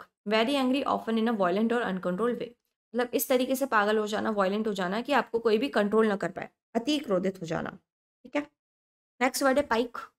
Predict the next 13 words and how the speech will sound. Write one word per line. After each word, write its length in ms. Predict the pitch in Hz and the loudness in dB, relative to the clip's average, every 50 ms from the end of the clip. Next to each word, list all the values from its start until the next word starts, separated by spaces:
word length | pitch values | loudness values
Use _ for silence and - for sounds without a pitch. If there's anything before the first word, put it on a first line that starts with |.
| _ _ _ _ _ _ _ - | _ _ _ _ _ _ _ -10
to 80 | 233 - | 0 2
provoke 420 | 240 233 226 220 240 240 240 - - | 4 6 6 6 4 2 0 -2 -2
anger, 320 | 202 214 220 220 254 247 | 0 2 2 2 0 -2
किसी 400 | - _ _ _ - 208 - 214 | -6 _ _ _ -10 -8 -6 -4
को 120 | 202 220 208 | -4 -2 -2
क्या 120 | 214 214 | -2 -2
करना 260 | 208 - 208 214 208 | -2 -2 -2 0 2
भैया, 240 | 214 220 233 240 - | 2 4 4 2 2
उत्तेजित 480 | - 214 - - 196 202 208 233 233 - | 0 -2 0 2 2 2 2 2 0 0
करना, 280 | - 214 214 214 226 240 233 - - _ _ _ | 0 0 2 2 0 0 -2 -6 -14 _ _ _
किसी 200 | - 196 - 190 | -12 -10 -10 -4
को 140 | 196 - 262 | 0 0 0
उकसाना। 680 | - - 202 - - 208 190 196 208 220 226 - - | 0 -2 -6 -4 -2 0 2 2 2 0 -4 -6 -10